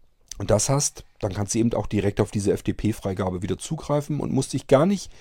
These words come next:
bei jeder App irgendwie um irgendwas kümmern mit der Verbindung, weil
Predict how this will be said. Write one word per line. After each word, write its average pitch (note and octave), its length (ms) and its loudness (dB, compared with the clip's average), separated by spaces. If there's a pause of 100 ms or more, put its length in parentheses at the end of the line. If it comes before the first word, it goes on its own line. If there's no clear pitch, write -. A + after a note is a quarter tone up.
(300)
bei A#2+ 120 12
jeder B2+ 500 6
App - 220 2
irgendwie A2 380 6
um G#2 120 4
irgendwas G#2+ 380 2
kümmern G2+ 300 2
mit F#2+ 120 0
der F#2+ 80 0
Verbindung, G2+ 540 0 (440)
weil A2+ 260 6